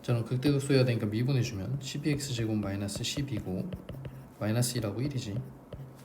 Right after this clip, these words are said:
그래서 F 마이너스 일하고 에프 일을 곱한 게 영이 된다. 물론 에프엑스는 이, 이거예요. 밑에 거 이거. 그죠? 그래서 마이너스 일하고 일 넣었을 때 영이 되게 만들면 되는 거죠.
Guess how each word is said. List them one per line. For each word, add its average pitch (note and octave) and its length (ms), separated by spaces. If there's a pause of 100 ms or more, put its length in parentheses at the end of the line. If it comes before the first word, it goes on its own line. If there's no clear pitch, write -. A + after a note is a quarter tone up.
(360)
그래서 G#2 240
F G#2 240
마이너스 G#2+ 440
일하고 A2+ 500 (160)
에프 - 220
일을 C3 300
곱한 A2+ 300
게 C3+ 200
영이 A2 320
된다. F#2 280 (160)
물론 B2 260
에프엑스는 B2+ 460
이, G#2+ 100 (720)
이거예요. A2 320
밑에 F#2 240
거 F2+ 140
이거. F2+ 260 (2250)
그죠? B2 280
그래서 G#2+ 240
마이너스 A2 420
일하고 A2 220
일 C3+ 160
넣었을 G#2+ 260
때 G#2+ 100
영이 G2 220
되게 G#2 180
만들면 G2 400
되는 F2+ 220
거죠. F2+ 260